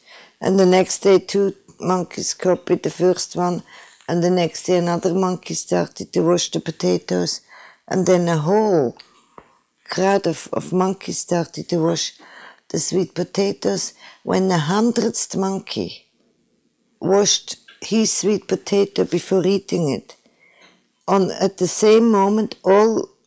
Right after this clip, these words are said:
the same kind of monkeys on faraway islands started to wash their sweet potatoes. I,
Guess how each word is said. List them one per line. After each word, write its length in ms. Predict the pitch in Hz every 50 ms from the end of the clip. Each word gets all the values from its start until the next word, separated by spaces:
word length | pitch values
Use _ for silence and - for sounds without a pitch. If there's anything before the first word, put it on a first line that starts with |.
| _ _
the 120 | - 170 196
same 360 | 180 - - 226 226 226 208
kind 380 | - - - 196 202 202 196 -
of 160 | 262 - -
monkeys 600 | - 202 202 208 208 - - 220 208 - - - - - - - - _ -
on 200 | - - 185 180
faraway 720 | - - - 220 220 233 247 220 220 240 220 226 226 226 -
islands 520 | - 202 196 196 190 180 165 151 170 -
started 580 | - - - 170 175 170 - - - - - -
to 100 | - - - - - _ _ _ _ _ _
wash 340 | - 165 170 180 170 - -
their 140 | - 165 160
sweet 380 | - - - 165 165 143 -
potatoes. 800 | - - - - 160 160 143 - - - 69 65 - - - - _ _ _ _ _ _ _ _ _ _ _ _ _ _ _ _ _
I, 80 | 214 202